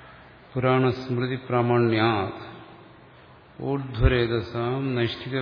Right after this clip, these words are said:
ബ്രഹ്മചാരിണാം ഉത്തരേണ അര്യമ്ണ പന്ഥ പ്രസിദ്ധ. ബ്രഹ്മചാരികൾ രണ്ടു കൂട്ടരുണ്ട്. ഒന്ന് നൈഷ്ഠിക ബ്രഹ്മചാരി,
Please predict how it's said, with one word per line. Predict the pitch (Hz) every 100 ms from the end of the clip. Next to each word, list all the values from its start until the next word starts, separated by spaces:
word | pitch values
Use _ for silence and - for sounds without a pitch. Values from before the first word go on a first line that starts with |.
| 120
ബ്രഹ്മചാരിണാം | 120 117 117 113 113 117 113 113 123 131 - - 117
ഉത്തരേണ | - 120 120 117 120 127 139 - - - - - - - - - -
അര്യമ്ണ | 123 117 123 123 123 120 113 98 - - - -
പന്ഥ | 113 117 107 107 117 120
പ്രസിദ്ധ. | - - 104 92 85 104 92 - - - - - - - - - - - - - - - 120
ബ്രഹ്മചാരികൾ | 120 120 135 139 131 135
രണ്ടു | 127 123 131
കൂട്ടരുണ്ട്. | 127 120 131 147 - - - - - - - - - - - - - - - - -
ഒന്ന് | 127 127 147 151 147 - 123
നൈഷ്ഠിക | 127 127 - 139 135 120
ബ്രഹ്മചാരി, | 117 117 113 113 -